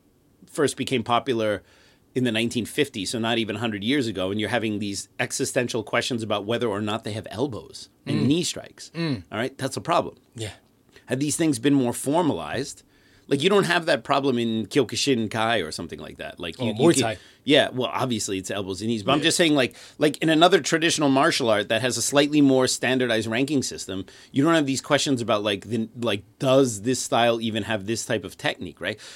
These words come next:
Speaker 1: But in Wing Chun, you have it because so much of the way that Chinese martial arts were taught, and Wing Chun in particular, is, um, if you're a scrub in the normal class, you might learn something, but you're only really gonna learn something if the sifu likes you.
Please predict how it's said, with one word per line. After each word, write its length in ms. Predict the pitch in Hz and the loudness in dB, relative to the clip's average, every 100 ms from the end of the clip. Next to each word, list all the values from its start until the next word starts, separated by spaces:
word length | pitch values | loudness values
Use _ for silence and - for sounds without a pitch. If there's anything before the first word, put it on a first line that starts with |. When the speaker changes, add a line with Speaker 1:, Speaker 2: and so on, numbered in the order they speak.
| - | -4
Speaker 1:
But 120 | 135 | 0
in 120 | 131 135 | 2 2
Wing 160 | 196 | 2
Chun, 240 | 208 160 131 | 0 2 2
you 100 | 113 | 2
have 260 | 131 190 123 | 0 0 -2
it 120 | - | -6
because 260 | 95 127 - | -6 -6 -4
so 180 | - 160 | -2 0
much 220 | 165 143 | 0 -2
of 100 | 113 | -4
the 80 | 113 | -2
way 180 | 117 120 | 2 2
that 140 | 92 | 0
Chinese 400 | - 104 131 147 | -4 -2 0 0
martial 340 | 123 113 110 98 | 0 0 0 -2
arts 260 | 90 - | -2 -4
were 140 | 95 85 | -8 -8
taught, 320 | - 95 - - - - | -4 -4 -4 -8 -18 -6
and 140 | 110 | 0
Wing 160 | 123 151 | 2 2
Chun 180 | 139 117 | 2 0
in 80 | 104 | -2
particular, 560 | 113 156 143 117 95 | -4 -4 0 0 0
is, 480 | 85 98 98 92 - - - - _ | -2 0 0 -2 -8 -16 -20 -20 _
um, 480 | 120 101 95 95 - - | 0 0 0 -2 -6 -6
if 140 | 113 | 0
you're 280 | 135 139 135 | 6 6 6
a 80 | 120 | 2
scrub 420 | - 139 131 123 | 0 6 6 6
in 100 | 117 | 4
the 60 | 113 | 2
normal 320 | 117 107 101 | 0 0 -4
class, 480 | - 143 131 - 117 | -2 2 2 0 -2
you 80 | |
might 180 | 107 98 | -4 -2
learn 280 | 104 117 135 | -2 2 2
something, 580 | 131 80 78 80 85 82 87 | 0 -6 -6 -8 -8 -10 -4
but 240 | 104 95 - | -2 -2 -6
you're 300 | 113 120 127 | 0 2 4
only 200 | 143 127 | 4 4
really 260 | 120 147 131 | 4 4 4
gonna 180 | 123 | 2
learn 220 | 101 101 95 | 0 -2 -4
something 320 | 101 92 98 | -4 -4 -6
if 100 | 95 | -6
the 80 | 104 | -4
sifu 340 | - 107 101 | -4 -4 -4
likes 320 | 90 92 - | -2 -2 -2
you. 200 | - - | -10 -14